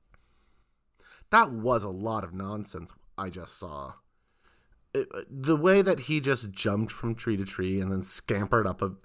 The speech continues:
it like a cat trying to, like, avoid, uh, like, when the neighbor turns on a lawnmower and it spooks them and they have nowhere else to go. I just, what, oh my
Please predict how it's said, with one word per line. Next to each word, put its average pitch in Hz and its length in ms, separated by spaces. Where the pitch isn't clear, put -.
it 113 220
like 104 380
a 98 200
cat 127 540
trying 269 540
to, 277 120
like, 226 400
avoid, 127 920
uh, - 60
like, 117 180
when 120 300
the 110 60
neighbor 107 240
turns 104 260
on 95 80
a 82 100
lawnmower 98 640
and 101 100
it 98 80
spooks - 360
them 95 300
and 85 100
they 90 60
have 85 100
nowhere 92 360
else 95 220
to 98 80
go. 92 500
I 147 120
just, 147 500
what, 170 360
oh 139 320
my 95 340